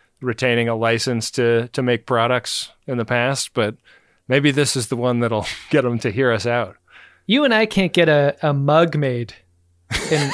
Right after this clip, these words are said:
Speaker 2: in
Speaker 1: <laughs>
Speaker 2: six months' time. Imagine
Speaker 1: We can't even get an unlicensed coffee mug.
Speaker 2: Yeah.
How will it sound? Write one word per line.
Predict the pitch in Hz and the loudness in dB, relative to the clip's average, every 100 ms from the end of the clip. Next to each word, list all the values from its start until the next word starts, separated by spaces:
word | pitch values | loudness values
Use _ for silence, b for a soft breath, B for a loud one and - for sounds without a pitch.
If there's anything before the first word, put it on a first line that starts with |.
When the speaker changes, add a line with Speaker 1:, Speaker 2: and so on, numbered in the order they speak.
| - | 0
Speaker 2:
in | 160 | 2
Speaker 1:
<laughs> | |
Speaker 2:
six | 147 156 160 - | 2 2 2 0
months' | 156 143 - | -2 -2 0
time. | 160 151 | 0 0
Imagine | 151 165 180 196 165 | 0 2 4 4 4
Speaker 1:
We | |
can't | 156 | 4
even | 202 185 165 | 4 4 4
get | 170 | 4
an | 151 160 | 2 2
unlicensed | 160 160 156 147 147 139 120 - | 4 6 6 6 4 2 -2 -2
coffee | 135 135 127 | -2 0 -4
mug. | 117 113 113 | -4 0 4
Speaker 2:
Yeah. | 165 | 4